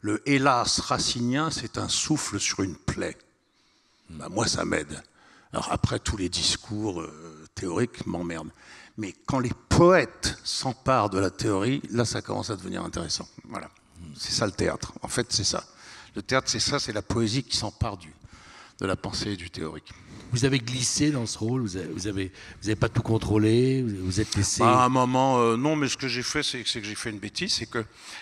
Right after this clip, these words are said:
Speaker 1: je, alors que tous les, les grands spécialistes de l'opéra me disaient, « Faut surtout pas faire ce que tu fais », je l'ai joué <laughs> sept fois par semaine, c'est-à-dire que je jouais,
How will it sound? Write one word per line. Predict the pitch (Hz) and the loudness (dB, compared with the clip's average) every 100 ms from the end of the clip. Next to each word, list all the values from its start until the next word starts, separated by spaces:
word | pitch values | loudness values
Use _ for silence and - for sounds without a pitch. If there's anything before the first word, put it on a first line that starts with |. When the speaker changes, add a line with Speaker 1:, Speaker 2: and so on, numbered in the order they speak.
| - | -14
Speaker 1:
je, | - 101 110 104 | -8 -6 -4 -2
alors | 107 113 | -2 -4
que | - | -8
tous | - - 147 | -10 -8 -2
les, | 127 123 117 | 2 2 2
les | 113 110 | 0 -6
grands | - 120 | -6 -6
spécialistes | - - 113 123 117 120 | -2 -2 0 -2 -4 -4
de | 104 | -2
l'opéra | 107 101 107 104 120 | -4 -2 -4 -2 -2
me | 107 | -2
disaient, « | 92 101 | -8 -8
Faut | 95 104 | -8 -8
surtout | - 120 - | -8 -10 -10
pas | 113 113 | -8 -6
faire | - 107 | -6 -8
ce | |
que | - | -8
tu | 104 104 | -10 -8
fais », | - 143 - - - - - - - | -2 -2 -4 -14 -20 -20 -18 -12 -2
je | - | 2
l'ai | 117 | 2
joué | 113 131 139 | 4 4 4
<laughs> | - - | 4 2
sept | 151 - | 0 -2
fois | - 143 139 | -2 0 2
par | 117 | -2
semaine, | - 117 104 143 160 | -4 -6 -4 -4 -4
c'est-à-dire | 110 113 113 | -8 -8 -6
que | 104 | -6
je | |
jouais, | 101 127 156 | -2 0 0